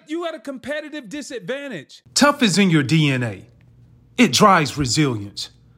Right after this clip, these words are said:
Even when they told you that you couldn't, you did what no one else could because you're different from the rest. Every day you work hard to conquer challenges,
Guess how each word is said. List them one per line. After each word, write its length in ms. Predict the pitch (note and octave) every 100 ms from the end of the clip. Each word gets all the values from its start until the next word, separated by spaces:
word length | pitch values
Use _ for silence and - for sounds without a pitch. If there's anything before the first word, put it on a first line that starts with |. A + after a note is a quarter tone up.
| _ _ -
Even 320 | B3 C#4+ C#4
when 180 | C4+ B3
they 140 | A#3+
told 360 | - G#3+ G#3 E3+
you 120 | D#3
that 280 | E3+ B3 C4
you 100 | C4+
couldn't, 480 | - D4+ G3 G3 - - _ _
you 180 | D3+ B3+
did 320 | F3+ G#3 F#3+
what 160 | D3+ C#3
no 180 | C#3 G3+
one 280 | A#3+ A#3
else 240 | G#3+ G#3+ -
could 440 | - D#3 G#2+ F#2+ _ _ _ -
because 420 | G3+ - A3+ C3+
you're 120 | D#3+
different 480 | A#2+ G#2 A3 A#3 G3+
from 160 | G#3+ F#3+
the 80 | F#3
rest. 520 | D#3 D3+ - - - _ _ _ _ _ _ _
Every 260 | G3+ A3+ A#3+
day 200 | F#3 G#3+
you 200 | F3+ G3
work 320 | F3 F#3 F3
hard 400 | - G3 E3 C#3
to 100 | D3+
conquer 380 | B2 E3 D#3 D#3
challenges, 760 | - D#3+ C#3 A#2 A2+ G2 -